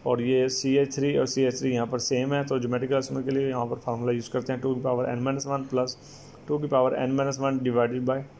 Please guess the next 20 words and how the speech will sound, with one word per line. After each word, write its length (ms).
two। 140
तो 100
अगर 160
हमारे 180
पास 200
three 120
double 240
bonds 280
हैं 120
इसमें 320
तो 60
हम 140
यूज़ 300
करेंगे 360
टू 200
की 120
power 320
three 180
minus 340
one 220